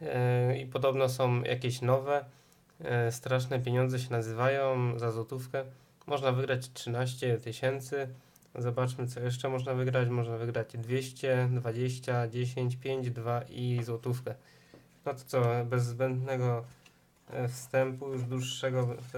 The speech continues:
e, zacznijmy zdrapywać. <clears throat> Będziemy drapać tym,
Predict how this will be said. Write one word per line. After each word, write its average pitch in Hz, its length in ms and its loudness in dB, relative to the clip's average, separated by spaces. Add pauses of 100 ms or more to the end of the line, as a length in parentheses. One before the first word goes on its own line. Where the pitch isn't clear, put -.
e, 123 300 0
zacznijmy 123 560 0
zdrapywać. 127 640 -4 (920)
<clears throat> - 1040 0
Będziemy 131 280 -2
drapać 123 560 -2
tym, 143 340 -4